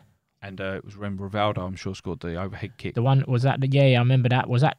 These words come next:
Speaker 2: then you had the one that had eighty-nine, ninety written, or ninety-eight, ninety-nine written on it?
Speaker 1: Yeah.
Speaker 2: It was half and half. They've had some great kits, Barcelona, man.
Speaker 1: Superb, haven't they?
Speaker 2: Yeah.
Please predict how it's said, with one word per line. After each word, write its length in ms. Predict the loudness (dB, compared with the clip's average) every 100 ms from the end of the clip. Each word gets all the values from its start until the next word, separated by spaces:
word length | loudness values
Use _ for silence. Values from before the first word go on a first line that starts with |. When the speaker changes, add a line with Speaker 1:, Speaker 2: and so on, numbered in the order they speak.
| 0
Speaker 2:
then 200 | 4 6
you 100 | 6
had 140 | 4 2
the 80 |
one 180 | 2 2
that 100 | 2
had 140 | 2 2
eighty-nine, 540 | 2 2 2 4 4
ninety 260 | 4 4 2
written, 200 | -2 -2
or 260 | -2 -2 0
ninety-eight, 480 | 4 4 4 2 4
ninety-nine 480 | 2 4 4 4 2
written 180 | 2 4
on 120 | 2
it? 160 | 0 -6 -20 _ _ _ _
Speaker 1:
Yeah. 200 | -4 -4 -4 _
Speaker 2:
It 60 | 0
was 140 | 4
half 280 | 4 2 2
and 80 | 2
half. 440 | 2 2 -2 -14 -20 _ _ _ _ _ 0
They've 120 | 2
had 180 | 0 0
some 180 | -4
great 260 | -2 -4 -6
kits, 240 | -8 -10 -6
Barcelona, 720 | -4 -4 -4 -4 -2 -2 -2
man. 220 | -2 -4
Speaker 1:
Superb, 180 | -6 -10
haven't 260 | -12 -14 -16 _ _ _ _ -2
they? 60 | 2
Speaker 2:
Yeah. 80 | 2